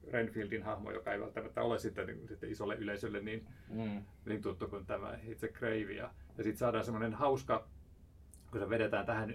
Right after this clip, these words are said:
Speaker 1: nyky-, nykyiseen tämmöiseen ylianalysoituun maailmaan, missä sitten tehdään tästä semmonen niin kuin toksinen läheisriippuvuussuhde, ja, ja siitä saadaan aikaiseksi muutama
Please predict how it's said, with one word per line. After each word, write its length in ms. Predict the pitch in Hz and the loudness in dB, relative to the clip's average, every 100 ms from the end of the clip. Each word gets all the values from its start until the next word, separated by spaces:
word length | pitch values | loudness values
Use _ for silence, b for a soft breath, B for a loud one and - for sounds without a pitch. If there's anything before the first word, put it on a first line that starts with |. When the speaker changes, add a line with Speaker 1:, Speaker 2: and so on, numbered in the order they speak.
| - | 0
Speaker 1:
nyky-, 380 | 120 120 117 - - - - - - - - 156 - 127 - - - - | 0 4 4 4 -10 -18 -18 -18 -18 -18 -10 -10 -10 -14 -12 -14 -12 -4
nykyiseen 360 | 120 113 110 | 0 0 0
tämmöiseen 380 | 110 104 117 - - b b b - | -2 -2 -2 -2 -10 b b b 2
ylianalysoituun 1040 | 147 143 131 120 107 110 123 101 117 110 | 6 6 6 6 4 4 2 4 4 4
maailmaan, 520 | 120 117 113 110 107 | 6 6 6 2 0
missä 240 | 107 90 104 | -2 -4 -6
sitten 300 | - 117 101 - | -2 -2 -2 -2
tehdään 360 | 127 107 104 98 | 0 2 0 0
tästä 240 | - - | -2 -2
semmonen 360 | 117 107 110 107 | -2 -2 -2 -2
niin 80 | 107 | 0
kuin 140 | 113 B B - - | -2 B B -2 6
toksinen 760 | 143 131 - 113 113 107 120 - - - | 6 4 2 4 4 2 0 -8 -20 -6
läheisriippuvuussuhde, 1700 | 127 139 131 110 - 113 107 101 117 101 104 - - 127 113 107 98 98 | 0 4 8 8 6 4 4 6 4 4 0 -2 6 8 8 8 6 4
ja, 220 | 98 - 110 | 2 2 2
ja 60 | |
siitä 260 | 110 135 123 | 4 4 6
saadaan 300 | 117 107 113 | 4 4 4
aikaiseksi 420 | 117 117 113 113 | 4 4 0 2
muutama 420 | 113 107 107 113 | 0 2 0 0